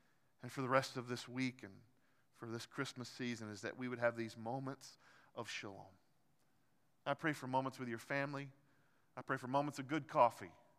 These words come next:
I pray for moments of good memories. I pray for moments of worship. I pray for moments with Jesus that change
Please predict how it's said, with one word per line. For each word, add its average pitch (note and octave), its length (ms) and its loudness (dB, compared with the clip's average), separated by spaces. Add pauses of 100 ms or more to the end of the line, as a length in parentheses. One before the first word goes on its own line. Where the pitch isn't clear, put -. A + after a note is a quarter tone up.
(920)
I B2+ 40 -4
pray E3 160 6
for D3 160 0
moments D3+ 500 4 (800)
of C3 120 -6
good E3 180 4
memories. C#3 800 -4 (2250)
I - 60 -10
pray G3 160 -4
for E3 260 -4
moments E3 360 -4
of D#3 80 -12 (100)
worship. - 380 -10 (1300)
I F3 60 -14
pray G3+ 160 -4
for F#3 180 -6
moments F3 520 -2
with D#3 240 -4
Jesus D3+ 520 -8 (800)
that F#3 180 -2
change F3 840 -6